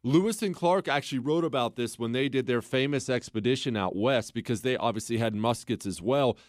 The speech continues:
and they had never seen these before. This was the expedition where they were going out to see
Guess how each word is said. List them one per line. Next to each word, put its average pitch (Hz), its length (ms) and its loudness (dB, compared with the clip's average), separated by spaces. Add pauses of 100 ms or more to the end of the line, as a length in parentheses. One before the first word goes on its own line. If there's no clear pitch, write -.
and 127 160 2
they 156 120 6
had 156 140 4
never 131 220 4
seen 233 280 2
these 139 180 2
before. 101 280 0
This 170 240 2
was 156 180 0
the 160 140 4
expedition 135 600 0
where 123 100 4
they 170 140 4
were 208 100 2
going 135 260 2
out 127 180 2
to 120 100 -4
see 135 260 -2